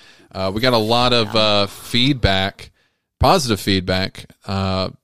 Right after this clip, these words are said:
Speaker 1: about our episode together because, one, we were in person. We don't rarely get episodes in person with people.
Speaker 2: Mm-hmm.
Speaker 1: And two, uh, there's, uh, there's, like, a chemistry. I think it's between us.
Speaker 2: I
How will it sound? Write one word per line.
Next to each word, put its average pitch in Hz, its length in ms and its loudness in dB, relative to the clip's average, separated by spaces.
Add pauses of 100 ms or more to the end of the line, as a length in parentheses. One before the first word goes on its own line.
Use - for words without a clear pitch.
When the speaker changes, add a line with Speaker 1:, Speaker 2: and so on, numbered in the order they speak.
Speaker 1:
about 95 360 -4
our 104 200 2
episode 92 300 -4
together 92 300 -6
because, 92 420 -4
one, 113 260 2
we 104 120 4
were 95 140 4
in 95 140 -4
person. 98 520 -4
We 107 100 -6
don't 110 220 -2
rarely 135 320 4
get 113 280 -2
episodes 101 440 -2
in 95 160 -6
person 104 480 -2
with 87 160 -10
people. - 400 -2
Speaker 2:
Mm-hmm. - 400 -16
Speaker 1:
And 98 100 -6
two, 139 440 6
uh, 117 480 4 (800)
there's, 131 300 4
uh, 127 340 4
there's, 127 220 2
like, 180 100 4
a 131 60 0
chemistry. 131 640 -2
I 110 120 2
think 131 160 2
it's 113 100 -6
between 90 320 -8
us. 80 360 -12 (600)
Speaker 2:
I 175 160 -10